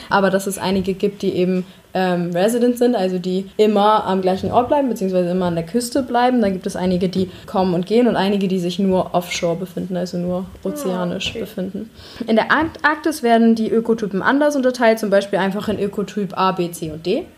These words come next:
Speaker 1: Ähm, und dann gibt es auch noch unterschiedlich, also ganz viele unterschiedliche Klassifizierungen. Also dann gibt es die, ähm, Unterteilung in Beutevorlieben. Also zum Beispiel gibt es da dann die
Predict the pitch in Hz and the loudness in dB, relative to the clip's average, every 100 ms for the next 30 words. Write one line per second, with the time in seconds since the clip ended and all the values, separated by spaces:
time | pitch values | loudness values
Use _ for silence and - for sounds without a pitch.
0 | _ - - - - - - - 269 262 | _ -18 -16 -18 -20 -20 -16 -10 -6 -6
1 | 285 277 247 233 226 220 233 233 - 233 | -4 4 6 8 6 4 2 0 -2 -2
2 | - - - - - - - 214 214 240 | -2 -12 -12 -12 -16 -10 -2 2 4 4
3 | 226 208 - 208 196 208 202 196 170 190 | 0 -4 -4 -2 0 0 0 -2 -4 -4
4 | 196 190 165 165 175 196 180 185 175 175 | -2 -2 -4 -4 -4 -2 -2 -4 -6 -8
5 | 170 180 175 175 - 180 165 160 175 170 | -6 -6 -6 -8 -4 -2 0 0 0 -2
6 | 185 180 190 196 196 196 - - 190 190 | -2 -4 -6 -2 -2 -2 -16 -2 2 4
7 | 190 190 190 196 190 196 185 185 180 185 | 4 2 2 0 -2 2 4 4 2 2
8 | 180 185 190 196 - 170 165 160 160 - | 2 2 2 0 0 0 2 -2 -6 -10
9 | - 175 165 170 156 175 170 165 170 - | -8 -6 -4 -4 -4 -4 -6 -8 -6 -2
10 | 165 175 175 - - - - - - _ | 0 0 -4 -12 -20 -18 -16 -16 -20 _
11 | - 214 196 196 | -2 2 4 4